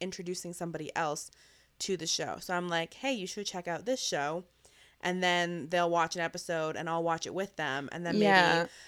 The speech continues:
Speaker 1: then I'm like, I want to see, like, how they react to the things that I thought that they would like. And
Speaker 2: Yeah.
Speaker 1: I want to, you know, like, I wanna be there.
Speaker 2: This is like that thing that you have with Younger,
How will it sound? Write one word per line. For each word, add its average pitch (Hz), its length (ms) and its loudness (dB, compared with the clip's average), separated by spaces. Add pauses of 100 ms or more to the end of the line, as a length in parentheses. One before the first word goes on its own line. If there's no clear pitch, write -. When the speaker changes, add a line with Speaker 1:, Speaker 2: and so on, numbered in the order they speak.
(160)
Speaker 1:
then 233 180 2
I'm 247 220 2
like, 208 280 4
I 202 120 6
want 196 360 4
to 208 100 -6
see, 196 340 -2
like, 165 180 0
how - 200 -8
they 165 140 0
react 233 380 0
to - 60 -8
the 196 100 -12
things 180 300 -4
that 185 100 -2
I 175 120 4
thought 175 180 -4
that 170 100 -18
they 185 120 0
would 190 160 -2
like. 247 300 4
And - 20 -
Speaker 2:
Yeah. 185 340 4
Speaker 1:
I 190 220 2
want 190 480 -4 (140)
to, 190 460 0
you 320 140 -4
know, 311 160 0
like, 202 160 -2
I 233 60 2
wanna 233 240 2
be 226 260 -2
there. 170 560 2
Speaker 2:
This 254 260 8
is 403 180 8
like 277 280 6
that 214 280 6
thing 190 480 0 (100)
that 165 140 4
you 170 160 -2
have 170 560 2
with 175 360 -2
Younger, 165 680 2